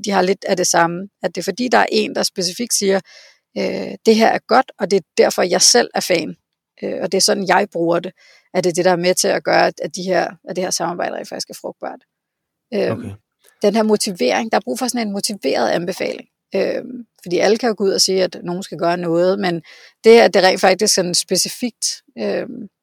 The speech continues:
Speaker 1: vi har fortalt om, hvorfor. Og sådan en, øh, hvad det hedder, Fuglendorf har flere gange i det samarbejde, vi har med ham,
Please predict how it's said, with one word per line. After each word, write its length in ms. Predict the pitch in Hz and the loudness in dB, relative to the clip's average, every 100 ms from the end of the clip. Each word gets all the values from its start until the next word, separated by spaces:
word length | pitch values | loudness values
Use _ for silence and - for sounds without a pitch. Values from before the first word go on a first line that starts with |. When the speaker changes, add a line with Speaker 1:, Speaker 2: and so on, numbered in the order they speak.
| _ _ _ - | _ _ _ -4
Speaker 1:
vi 60 | |
har 40 | 180 | 0
fortalt 320 | 185 214 214 | 2 2 2
om, 80 | 190 | 0
hvorfor. 300 | 185 - 180 | -2 2 0
Og 240 | 190 202 | 0 -6
sådan 180 | 208 208 | -8 -8
en, 260 | - 254 | -10 -8
øh, 260 | 196 185 - | -6 -6 -6
hvad 140 | 202 | -8
det 80 | 180 | -8
hedder, 200 | 185 - - | -8 -10 -8
Fuglendorf 480 | 226 220 233 202 190 | -4 -4 0 -2 -2
har 80 | 190 | -6
flere 260 | - 196 202 | -2 0 2
gange 340 | 190 185 202 | 2 0 -6
i 20 | |
det 160 | 185 175 | -6 -4
samarbejde, 380 | 185 185 190 214 | -2 -2 -2 -2
vi 60 | |
har 120 | 180 | -4
med 100 | 175 | -4
ham, 220 | 165 196 | -4 -4